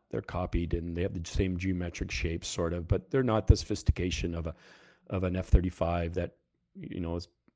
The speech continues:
manufactured, some of it from Skunk Works, which did F one seventeen and then did F twenty-two and now F thirty-five. And forty years later, there's manufacturing techniques that no one's gonna copy overnight. However,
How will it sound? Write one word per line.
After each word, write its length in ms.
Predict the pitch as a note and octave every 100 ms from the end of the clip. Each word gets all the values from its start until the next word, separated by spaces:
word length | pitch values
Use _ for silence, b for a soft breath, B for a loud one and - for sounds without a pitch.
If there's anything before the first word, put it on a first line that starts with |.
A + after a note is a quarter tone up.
| -
manufactured, 680 | F#2 G2 - G#2 G2 G#2
some 140 | - G#2+
of 80 | G2+
it 160 | G#2
from 160 | - G#2+
Skunk 380 | - A#2 G2+ G2+
Works, 440 | F2+ - - -
which 220 | F#2+ E2+ -
did 180 | F2+
F 180 | E2+ -
one 120 | D#2+
seventeen 600 | D#2+ F#2 G2+ - F#3 C3+
and 140 | G#2+ F#2
then 160 | F#2
did 160 | F2+ F2
F 120 | E2
twenty-two 600 | - F2+ E2+ - E3 B2+
and 80 | F#2+
now 160 | F2+ F2
F 80 |
thirty-five. 460 | - E2+ - A#2 G2+
And 80 | F#2 b b b
forty 260 | - A2 G#2+
years 200 | A2 A2
later, 300 | C3+ A#2 G#2+
there's 200 | G2+ F#2+
manufacturing 680 | F#2+ G#2 F#2+ A2+ F#2 G2+ F2+
techniques 460 | A2+ F2+ F#2 F2+ -
that 100 | A#2
no 140 | A2+
one's 160 | A2 F#2+
gonna 200 | G2 F#2
copy 360 | - F2 F2
overnight. 400 | E2+ F2 E2+ - - _ _ _ _ _ _
However, 560 | - G#2+ B2+ F#2+ B2